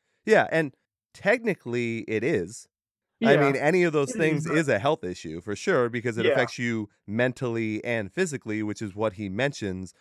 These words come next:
Speaker 1: But normally, yeah, if we talk about anyone else who stepped away from music and they have cancer, they have something else, they say that specifically so everyone can go, "Oh shit, that really fucking sucks."
Speaker 2: Yeah.
Speaker 1: So this isn't necessarily that,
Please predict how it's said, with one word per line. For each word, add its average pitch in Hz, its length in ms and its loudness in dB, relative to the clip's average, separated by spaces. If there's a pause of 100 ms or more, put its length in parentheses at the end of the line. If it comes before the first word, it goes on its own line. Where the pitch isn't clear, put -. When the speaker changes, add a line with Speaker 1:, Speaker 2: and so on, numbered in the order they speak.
(140)
Speaker 1:
But 120 140 0
normally, 143 400 2
yeah, 131 240 4 (340)
if 127 160 -2
we 143 140 -4
talk 139 260 0
about 131 260 0
anyone 127 380 -2
else 127 260 -2
who 113 120 -8
stepped - 340 -4
away 110 400 0
from 101 320 -6
music 123 400 -2 (440)
and 117 360 0
they 107 140 0
have 107 340 -2
cancer, 135 540 -2
they 104 100 -2
have 113 160 0
something 113 320 -6
else, 139 220 0 (220)
they 135 120 2
say 151 280 -2
that 139 180 0
specifically 135 680 -2
so 123 160 -4
everyone 131 320 0
can 127 140 -8
go, 123 220 2
"Oh 151 160 2
shit, 151 320 -4
that 123 160 0
really 120 240 -4
fucking 104 340 -6
sucks." - 460 -6 (440)
Speaker 2:
Yeah. 131 300 0 (420)
Speaker 1:
So 117 280 2
this 127 200 -2
isn't 120 380 -6
necessarily 120 760 -2
that, 139 340 2